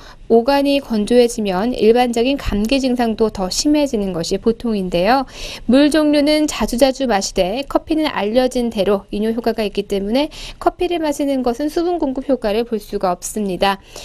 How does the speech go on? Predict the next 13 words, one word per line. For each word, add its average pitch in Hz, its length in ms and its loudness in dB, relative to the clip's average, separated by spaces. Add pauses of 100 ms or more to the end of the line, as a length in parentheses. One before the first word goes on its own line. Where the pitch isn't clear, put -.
(140)
감기에 269 600 2
걸린 262 560 0 (140)
기간에는 240 560 0
되도록 220 520 0
커피 311 340 -2
마시는 226 440 -2
것은 269 440 -2
피하시는 330 520 0
것이 196 260 -4
좋습니다. 190 680 -4 (760)
네, 196 140 0
그럼 311 280 0
계속해서 302 480 0